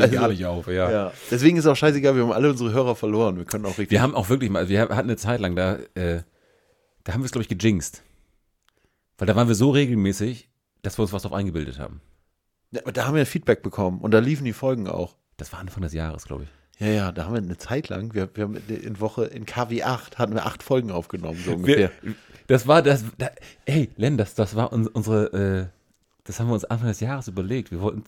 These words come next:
Speaker 1: Zweiundfünfzig
Speaker 2: zweiundfünfzig
Speaker 1: Folgen
Speaker 2: Folgen
Speaker 1: aufnehmen.
Speaker 2: aufnehmen dieses Jahr.
Speaker 1: Ja, haben wir nicht so ganz geschafft.
Speaker 2: Aber haben wir zwanzig Folgen?
Speaker 1: Aber haben wir hinten, es ist wieder so typisch, ne? Hinten rum einreißen lassen. Immer gut
Speaker 2: Shit.
Speaker 1: angefangen. Das ist genau wie,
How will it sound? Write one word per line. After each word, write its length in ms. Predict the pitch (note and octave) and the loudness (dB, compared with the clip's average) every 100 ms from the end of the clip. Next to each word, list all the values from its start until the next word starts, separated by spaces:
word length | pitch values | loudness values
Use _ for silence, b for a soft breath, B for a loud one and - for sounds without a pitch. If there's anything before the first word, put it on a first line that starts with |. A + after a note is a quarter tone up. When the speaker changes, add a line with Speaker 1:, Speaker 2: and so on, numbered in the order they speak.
| _ _ _ - | _ _ _ -6
Speaker 1:
Zweiundfünfzig 400 | - A#2 C3+ D#3+ | 0 4 6 4
Speaker 2:
zweiundfünfzig 460 | A#2+ F3+ B2+ B2+ | 2 0 0 0
Speaker 1:
Folgen 420 | C3 B2+ E3+ D#3 | 4 8 8 6
Speaker 2:
Folgen 100 | D3+ | 4
Speaker 1:
aufnehmen. 180 | G#2+ A2 | 4 4
Speaker 2:
aufnehmen 300 | C#3+ A2 G2+ | 2 0 0
dieses 160 | G#2 G2+ | 0 -2
Jahr. 220 | G2+ F#2+ - | -4 -4 -2
Speaker 1:
Ja, 380 | A#2 A2+ A2 G#2 - | 2 4 2 0 -6
haben 140 | A#2 | -4
wir 40 | A2+ | -2
nicht 140 | A2+ | -4
so 80 | A2 | -4
ganz 220 | G#2+ G2+ | -4 -4
geschafft. 440 | G#2 - F#2 - _ | -8 -4 -4 -4 _
Speaker 2:
Aber 160 | - B2 | -2 2
haben 80 | G#3 | 2
wir 100 | F#3+ | 0
zwanzig 480 | - F#2+ F3 G#3 | -4 -4 -4 -6
Folgen? 180 | F#3+ A#3+ | -6 -2
Speaker 1:
Aber 120 | G#3+ | -2
haben 120 | - B2+ | 0 2
wir 80 | |
hinten, 420 | A2+ D3+ A3+ C3+ B2 | 6 6 6 -4 -4
es 200 | C#3 D#3 | -4 -4
ist 280 | C#3 C#3 | -6 -4
wieder 180 | D3 G#3 | 2 4
so 100 | E3 | 4
typisch, 360 | D#3+ F3 G#2 - | 0 -2 -2 0
ne? 60 | |
Hinten 220 | A#2+ F#3 E3 | 0 0 0
rum 200 | D#3+ D3 | -2 -2
einreißen 480 | C3 A2+ F2 E2+ | -2 0 -2 -2
lassen. 220 | F2 E2+ A#2+ | -4 -2 -2
Immer 160 | C#3 | -2
gut 160 | F#3 F3+ | 0 2
Speaker 2:
Shit. 80 | - | 2
Speaker 1:
angefangen. 380 | D#3+ C#3 C3+ A2 | 0 -2 -4 -4
Das 180 | B2 | -4
ist 160 | D#3 D3+ | -6 -6
genau 300 | D#3 E3 E3+ | -4 -2 -2
wie, 300 | E3 E3 E3 | -2 -2 -4